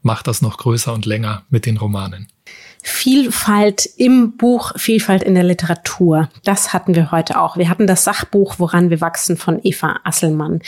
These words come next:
Speaker 2: Wir hatten den Roman, den Coming-of-Age-Roman, Die Jahre des Maulwurfs von Kerstin Brune. Wir hatten Mädchenfrau et cetera mit dem Booker Prize ausgezeichnet von Bernardine Evaristo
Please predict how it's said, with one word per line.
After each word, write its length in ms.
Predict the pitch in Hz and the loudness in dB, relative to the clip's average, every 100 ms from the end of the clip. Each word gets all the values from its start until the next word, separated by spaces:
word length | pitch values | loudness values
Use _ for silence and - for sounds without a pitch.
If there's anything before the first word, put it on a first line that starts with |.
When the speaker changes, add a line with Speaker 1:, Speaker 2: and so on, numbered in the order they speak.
| - - - | -10 -12 -2
Speaker 2:
Wir 140 | 180 | 0
hatten 220 | 190 214 | 2 2
den 160 | 185 180 | 4 4
Roman, 560 | 175 170 170 165 185 233 | 4 4 6 4 2 2
den 100 | 196 | 0
Coming-of-Age-Roman, 960 | 185 175 165 - - - 202 196 196 | 0 2 0 0 -2 0 2 2 2
Die 60 | 170 | 2
Jahre 260 | 170 175 | 0 0
des 160 | 170 - | 0 2
Maulwurfs 520 | 156 165 180 190 - | 2 2 2 0 0
von 180 | - 170 | -2 -4
Kerstin 480 | - 151 - 160 160 | -2 -4 -2 -2 0
Brune. 500 | 165 170 165 214 339 - - - - | 2 4 6 4 2 -4 -14 -16 -4
Wir 160 | 185 175 | -2 0
hatten 420 | 214 214 196 196 185 175 | 0 2 4 4 4 4
Mädchenfrau 880 | 196 - - 196 - 190 185 190 | 4 0 2 2 2 0 2 2
et 160 | - - | 0 -2
cetera 420 | - 185 185 175 | 0 0 2 2
mit 140 | 175 180 | 4 2
dem 140 | 170 | 2
Booker 260 | 240 240 196 | 2 0 -2
Prize 440 | - 185 180 - | 0 0 0 0
ausgezeichnet 800 | 185 180 156 - 175 170 180 - | 0 0 -4 -2 -2 0 -4 -2
von 160 | 175 | -2
Bernardine 520 | 170 175 175 190 196 - | 2 2 2 2 2 2
Evaristo 680 | 165 170 190 - 180 175 | 2 4 4 2 2 0